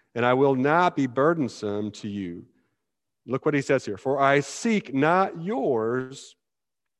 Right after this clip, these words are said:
but you. For the children ought not to lay up for the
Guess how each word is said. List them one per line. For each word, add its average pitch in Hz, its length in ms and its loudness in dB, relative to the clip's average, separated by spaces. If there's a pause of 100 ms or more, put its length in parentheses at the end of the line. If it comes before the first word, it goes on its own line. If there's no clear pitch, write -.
(180)
but 165 440 -4
you. 165 640 -12 (920)
For 165 160 0
the 160 120 2
children 202 400 4
ought 160 200 0
not 180 220 2
to 151 100 0
lay 139 260 4
up 131 160 -2
for 127 140 -4
the 151 100 -8